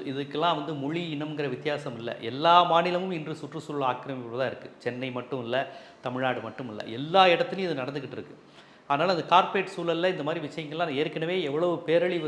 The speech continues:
செய்ய முடியுமோ அந்த அளவுக்கு இந்த கார்ப்பரேட் அமைப்புகள் பேரழிவு செய்ததுனால, தமிழ்நாடு, தெலுங்கானா, ஆந்திரான்னு வித்தியாசம் பார்க்காம மழை வந்து பிச்சுக்கிட்டு, எங்கடா எனக்கு இடம் இருக்குங்கிற மாதிரி ஓடுது, அங்க பாதிக்கப்பட்டுச்சு. சரி, இப்ப அவங்க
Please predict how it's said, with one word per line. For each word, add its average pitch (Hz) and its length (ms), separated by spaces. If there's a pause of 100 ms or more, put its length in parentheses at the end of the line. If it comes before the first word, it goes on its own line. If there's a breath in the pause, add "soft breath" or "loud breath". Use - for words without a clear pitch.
செய்ய 139 220
முடியுமோ 143 280
அந்த 151 260
அளவுக்கு 160 260
இந்த 143 160
கார்ப்பரேட் 143 380
அமைப்புகள் 131 400
பேரழிவு 139 420
செய்ததுனால, 123 480 (480 loud breath)
தமிழ்நாடு, 185 420 (120)
தெலுங்கானா, 165 460 (280)
ஆந்திரான்னு 156 460
வித்தியாசம் 156 380
பார்க்காம 135 540
மழை 139 220 (100)
வந்து 131 200 (100)
பிச்சுக்கிட்டு, 151 480 (460 loud breath)
எங்கடா 196 340
எனக்கு 147 240
இடம் 160 180
இருக்குங்கிற 139 380
மாதிரி 156 200 (140)
ஓடுது, 156 320 (220)
அங்க 139 120 (120)
பாதிக்கப்பட்டுச்சு. 139 580 (140)
சரி, 147 260
இப்ப 170 300
அவங்க 151 180